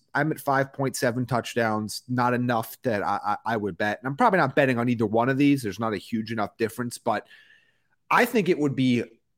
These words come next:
smart of Anthony Richardson to target Michael Pittman a hundred forty times in this offense this year, or whatever ratio that ends up being. I think it's possible. And I hope we see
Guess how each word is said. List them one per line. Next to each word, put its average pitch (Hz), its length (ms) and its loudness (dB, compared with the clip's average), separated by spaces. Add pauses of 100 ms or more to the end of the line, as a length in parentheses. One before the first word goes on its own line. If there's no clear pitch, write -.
(160)
smart - 680 0
of 110 120 -2
Anthony 101 300 -6
Richardson 85 640 -6
to 110 180 -4
target 101 460 -4
Michael 107 260 -4
Pittman 98 300 -4
a - 20 -8
hundred 92 300 -8
forty 95 200 -6
times 87 360 -6
in 82 80 -8
this 82 160 -6
offense 80 420 -4
this 85 240 -4
year, 92 80 2
or 85 100 2
whatever 87 300 0
ratio 85 460 -2
that 82 100 0
ends 82 180 -4
up 80 140 -6
being. 85 340 -2 (1400)
I 147 160 6
think 233 240 4
it's 165 80 0
possible. - 500 -2 (420)
And 120 380 2 (100)
I 135 280 2
hope 170 280 4
we 202 80 4
see 202 460 0